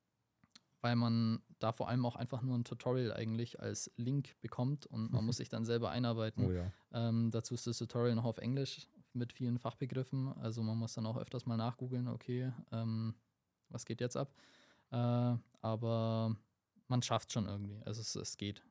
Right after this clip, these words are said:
Speaker 2: Das heißt, in dem Fall musst du dann einfach ein Gebäude oder ich sag mal dein, dein, äh, Modell einfach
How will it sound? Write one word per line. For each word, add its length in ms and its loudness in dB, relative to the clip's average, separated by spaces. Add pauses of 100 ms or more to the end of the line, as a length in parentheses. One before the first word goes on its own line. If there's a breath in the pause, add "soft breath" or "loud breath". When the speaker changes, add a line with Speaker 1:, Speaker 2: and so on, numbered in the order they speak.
(100)
Speaker 2:
Das 120 -6
heißt, 220 6
in 300 6
dem 200 8
Fall 140 6
musst 200 6
du 40 0
dann 200 6
einfach 460 2 (440)
ein 480 4 (880)
Gebäude 520 6
oder 240 4
ich 100 2
sag 140 4
mal 140 4
dein, 400 6 (640)
dein, 260 6
äh, 360 6
Modell 560 8 (180)
einfach 340 2